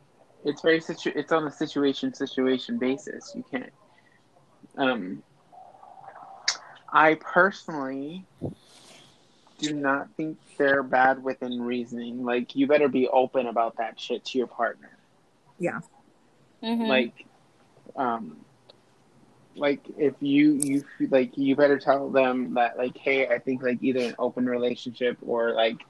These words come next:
Speaker 1: uh, I'm more polyamorous, um,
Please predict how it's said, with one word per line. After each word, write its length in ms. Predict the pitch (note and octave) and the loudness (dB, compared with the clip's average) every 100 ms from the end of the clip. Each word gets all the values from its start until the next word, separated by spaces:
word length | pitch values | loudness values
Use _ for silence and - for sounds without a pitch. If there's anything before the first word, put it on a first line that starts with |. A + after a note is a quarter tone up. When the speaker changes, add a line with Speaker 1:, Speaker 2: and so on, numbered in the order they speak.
| _ _ _ - | _ _ _ 0
Speaker 1:
uh, 320 | C3+ A#2+ - | 2 2 0
I'm 180 | - B2 | -2 -2
more 260 | A#2+ A#2+ A2+ - | 2 0 0 2
polyamorous, 1080 | A#2+ A#2+ A2+ A2+ A#2 A#2+ A#2 A2+ - - - | 2 2 0 -4 -4 -4 -4 -6 -18 -18 -10
um, 440 | B2 B2 A2+ G#2+ | -6 -6 -6 -6